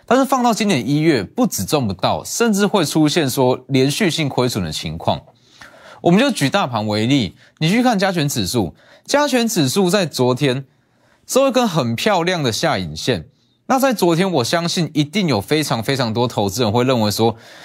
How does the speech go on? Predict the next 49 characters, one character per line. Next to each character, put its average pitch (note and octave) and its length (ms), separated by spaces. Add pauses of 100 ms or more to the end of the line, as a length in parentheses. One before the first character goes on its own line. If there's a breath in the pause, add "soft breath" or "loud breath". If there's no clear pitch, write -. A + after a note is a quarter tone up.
(160 loud breath)
昨 A3+ 200
天 C4+ 180
这 B3 100
样 A#3 120
子 D#3 160
就 E3+ 120
是 E3 140
一 E3 60
个 C#3+ 80
反 B2 240
转 A#2 180
讯 B2+ 200
号、 B2 200
止 A2+ 240
跌 C3+ 140
的 C3+ 60
讯 D#3 280
号， C#3+ 140
今 F#3 120
天 A3 80
可 D#3 140
能 G#2 80
会 C3+ 80
往 G#2+ 220
上 A2+ 200
拉， A2 140
没 B2+ 100
有 C3+ 120
错 C#3+ 180
嘛。 A2 240 (840)
昨 G#3 120
天 A#3+ 80
的 A3 60
下 G3 160
影 D3 60
线 E3 120
很 G#2 140
漂 A#2 180
亮， G#2+ 220 (360 loud breath)
而 D#3 100
且 F3 160
是 D#3 120
开 D3+ 240
低 D3+ 240
走 A2 220
高 A2 220
收 A2 200
红 F#2 240
K， F2+ 300